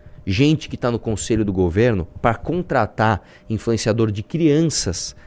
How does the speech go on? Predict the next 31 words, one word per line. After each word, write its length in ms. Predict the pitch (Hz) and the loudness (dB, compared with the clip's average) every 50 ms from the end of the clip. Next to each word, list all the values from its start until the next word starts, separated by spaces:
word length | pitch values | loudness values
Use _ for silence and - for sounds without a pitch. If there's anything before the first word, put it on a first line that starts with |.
| - - | -8 -2
tá? 140 | - 107 101 | -2 -2 -2
Que 160 | - - 135 | -2 -6 -8
cancela 600 | - - 143 131 107 - - - 135 131 143 135 | -4 -2 -2 -2 -2 -2 -2 0 2 4 4 4
os 200 | 110 98 87 101 | 4 2 2 2
outros 400 | 127 156 156 - - - - - - - - - | 4 2 2 2 -4 -12 -20 -20 -20 -20 -14 -10
sem 320 | - - - 180 185 196 | -6 0 2 2 2 2
ter 140 | 190 - 185 | 4 4 4
o 80 | 180 | 4
efeito 280 | 175 170 - 156 156 160 | 2 0 -2 -6 -6 -6
reverso. 460 | 165 165 143 139 131 135 131 - - | -6 -4 -2 -2 -2 -2 -4 -8 -10
Os 80 | 135 - | -8 -4
caras 160 | - 160 156 | -2 -2 -2
vão 80 | 160 165 | -2 -2
pensar 320 | 190 165 156 - - 156 | -2 -2 0 2 2 2
dez 440 | 160 143 135 160 160 185 214 185 139 | 2 2 2 4 4 4 4 2 2
vezes 360 | 131 156 160 156 123 107 92 - - - - - | 2 2 4 4 2 0 -2 -6 -10 -16 -16 -12
em 60 | - | -10
contratar 460 | 98 - 110 117 - 117 107 113 143 165 | -8 -4 -4 -2 0 0 2 2 2 2
alguém 180 | 175 175 175 | 4 2 0
assim, 380 | 160 - - - 131 135 151 156 - - _ _ - - - - | 0 0 0 -2 -2 -2 -4 -4 -8 -14 _ _ -20 -20 -2 0
portanto, 420 | 139 131 127 - 139 147 143 147 | 2 2 4 2 2 2 2 0
em 100 | 143 143 | -2 -2
estimular 640 | 135 - - - 185 185 196 180 170 147 135 139 143 | -4 -4 -4 -4 -2 -2 0 2 4 4 4 4 2
esse 140 | 139 - | 0 -2
tipo 180 | - 135 - 143 | -8 -8 -6 -6
de 100 | 131 131 | -6 -6
discurso. 560 | 131 135 - - - 120 107 85 - - - - _ - - _ _ - _ _ _ _ _ - | -8 -8 -10 -10 -6 -6 -6 -6 -6 -12 -20 -20 _ -20 -20 _ _ -20 _ _ _ _ _ -6
Né? 140 | - 95 101 | -2 0 0
A 40 | 95 | 2
gente, 200 | 107 127 123 - - | 0 0 -2 0 2
e, 160 | 135 135 110 | 4 4 4